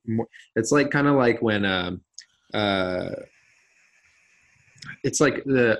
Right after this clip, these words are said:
a system, i-, it's the idea that a system of things has a collective memory. So it's almost like when you have, people didn't think that,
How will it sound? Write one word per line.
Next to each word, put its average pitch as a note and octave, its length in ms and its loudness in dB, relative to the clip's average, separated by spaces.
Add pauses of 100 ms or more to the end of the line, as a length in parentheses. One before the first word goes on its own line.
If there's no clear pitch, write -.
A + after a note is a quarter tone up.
a A2+ 80 -4
system, G#2 920 0 (360)
i-, B2 40 6
it's B2 280 2
the C#3 120 4
idea B2+ 320 4
that A#2 160 2
a F#2+ 80 2
system D3 680 0
of C#3+ 160 -2
things C#3 480 -2
has G#2+ 160 0
a G#2+ 60 -2
collective G#2 680 -2
memory. F#2+ 500 -4 (520)
So A2+ 220 2
it's G#2+ 100 2
almost B2 380 4
like G#2+ 220 2
when A2 140 0
you G#2 160 0
have, G2+ 480 0 (600)
people B2 260 2
didn't G#2+ 380 0
think G#2 320 -4
that, F#2+ 460 -2